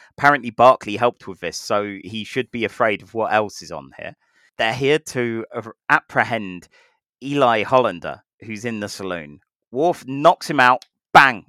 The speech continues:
One punch. And Alexander's really upset with this. He increases the difficulty and restarts the scenario. This time, people clear out when Worf confronts Eli. There's a bar fight until Eli gets the drop on Worf, and then Eli's hat's shot off by Troi,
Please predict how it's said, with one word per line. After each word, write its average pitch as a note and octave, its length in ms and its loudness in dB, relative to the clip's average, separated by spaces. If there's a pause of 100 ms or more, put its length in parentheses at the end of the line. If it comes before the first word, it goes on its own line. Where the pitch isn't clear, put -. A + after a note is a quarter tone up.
One D3 260 6
punch. G#2 500 -4 (240)
And A2 100 0
Alexander's A2+ 600 2
really A2 400 -2
upset - 460 -6
with D2 200 -18
this. - 460 -16
He A2 160 -8
increases G#2+ 480 -10
the A2 80 -18
difficulty B2+ 720 -10
and A2 180 -8
restarts G#2 760 -8
the F#2 80 -20
scenario. - 640 -12 (480)
This C3+ 180 -8
time, C3 320 -4
people A#2+ 360 -12
clear C#3 320 2
out B2 220 0
when A2+ 200 -6
Worf G#2 220 -8
confronts G#2 520 -8
Eli. E2+ 340 -6 (300)
There's B2 160 -2
a C3+ 40 -8
bar D#3 360 8
fight F#2 400 0
until A2+ 440 -8
Eli C3 260 2
gets A#2+ 260 -4
the A#2 60 -14
drop A#2 300 -2
on G2+ 160 -6
Worf, C3 420 -6 (300)
and A#2 120 -6
then B2+ 140 -2
Eli's B2 440 0
hat's - 340 -2
shot D#3+ 320 2
off C3 240 -2
by A2+ 180 0
Troi, G2 480 -6